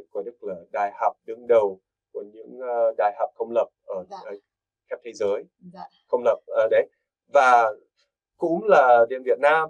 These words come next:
Speaker 1: thì phải nói thẳng với, với khán giả là người nước ngoài đầu tiên đóng vai chính ở trong vở kịch, ờ, ờ,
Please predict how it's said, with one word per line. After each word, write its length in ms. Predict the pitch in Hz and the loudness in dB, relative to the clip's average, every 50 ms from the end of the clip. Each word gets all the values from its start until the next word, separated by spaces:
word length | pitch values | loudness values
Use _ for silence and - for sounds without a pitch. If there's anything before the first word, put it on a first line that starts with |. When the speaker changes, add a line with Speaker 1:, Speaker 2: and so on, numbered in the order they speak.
| 156 - _ | -8 -16 _
Speaker 1:
thì 100 | - 120 - - | -20 -10 -2 0
phải 120 | 117 113 | 0 2
nói 180 | 117 113 117 120 - | 4 4 2 2 2
thẳng 220 | 156 139 123 120 113 | 2 0 0 0 -4
với, 400 | 117 120 120 120 120 120 120 117 117 | -6 -6 -6 -6 -8 -10 -10 -12 -12
với 160 | 120 120 117 - | -12 -12 -10 -10
khán 100 | 135 127 127 | -12 -4 0
giả 200 | 143 131 - - - _ _ _ _ _ | 0 0 0 0 -4 _ _ _ _ _
là 200 | - 117 117 113 | 0 4 4 4
người 160 | 113 120 123 123 | 4 2 -2 -8
nước 120 | 143 151 151 | -8 -6 -2
ngoài 360 | 151 139 127 113 107 104 101 _ _ _ _ _ _ _ - | 0 2 2 2 0 -2 -6 _ _ _ _ _ _ _ 2
đầu 180 | 123 123 127 127 - | 2 2 2 0 0
tiên 340 | 175 170 170 165 160 160 _ _ _ _ _ _ _ _ _ - | 0 2 2 2 0 -4 _ _ _ _ _ _ _ _ _ 0
đóng 180 | 123 120 147 147 | 0 0 0 0
vai 160 | 135 117 113 - | 0 0 0 0
chính 340 | - 139 131 135 165 185 208 202 _ _ _ _ _ | -2 -6 -4 -4 -6 -8 -12 -14 _ _ _ _ _
ở 120 | - 117 113 | -8 -8 -6
trong 260 | - 139 123 117 117 113 113 | -4 -4 -4 -4 -4 0 2
vở 120 | 131 123 127 - | 2 2 2 0
kịch, 180 | - 143 - - _ _ _ _ _ _ _ | -6 -6 -6 -8 _ _ _ _ _ _ _
ờ, 200 | - 104 104 101 98 98 98 95 95 95 95 95 95 95 98 - - | -4 -2 0 0 2 2 4 6 6 6 6 6 6 4 2 -2 -6
ờ, 300 | - - 101 98 95 95 | -10 -8 -4 -2 -2 -2